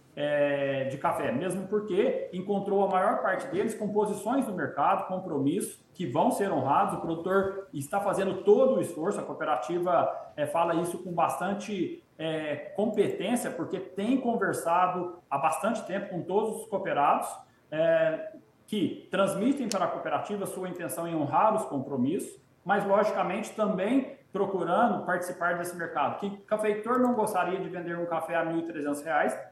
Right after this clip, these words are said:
a despeito, né, de elevações de custo, em especial fertilizantes, defensivos e óleo diesel? Fato é que a cooperativa tem oportunizado que eles participem, e eles têm participado, sem perder de vista a honrar os compromissos assumidos com a sociedade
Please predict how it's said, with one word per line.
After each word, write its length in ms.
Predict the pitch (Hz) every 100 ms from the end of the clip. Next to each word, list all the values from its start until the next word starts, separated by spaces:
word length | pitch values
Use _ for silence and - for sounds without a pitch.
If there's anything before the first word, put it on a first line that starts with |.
| _
a 100 | 160
despeito, 640 | 226 - 170 185 202 202 - _ -
né, 140 | 156
de 80 | 175
elevações 520 | 175 170 160 - -
de 100 | 151
custo, 360 | - 151 165 170
em 80 | 165
especial 500 | - 147 139 151 156
fertilizantes, 720 | 143 135 123 117 143 160 -
defensivos 720 | 135 131 123 - 151 165 - _ _ _ -
e 240 | 143 185 -
óleo 240 | 160 160
diesel? 400 | - 127 101 - - _ -
Fato 340 | 180 226 185
é 140 | 175
que 100 | -
a 80 | 196
cooperativa 1040 | 196 196 175 165 180 185 185 196 - - -
tem 160 | 190 214
oportunizado 800 | 202 196 180 180 151 160 151 -
que 60 |
eles 160 | 143 127
participem, 640 | - 202 - - 180 - 185
e 100 | 165
eles 160 | 151
têm 240 | - 185 247
participado, 760 | 185 - - 135 135 170 - -
sem 400 | - - 240 302
perder 360 | - 233 180 180
de 100 | 180
vista 640 | 170 170 190 226 226 - - -
a 100 | 170
honrar 340 | 190 - 165 175
os 80 |
compromissos 760 | - 180 175 147 165 - 175 -
assumidos 720 | 165 - 151 139 156 165 160
com 160 | - 151
a 40 |
sociedade 720 | - 120 110 117 160 220 254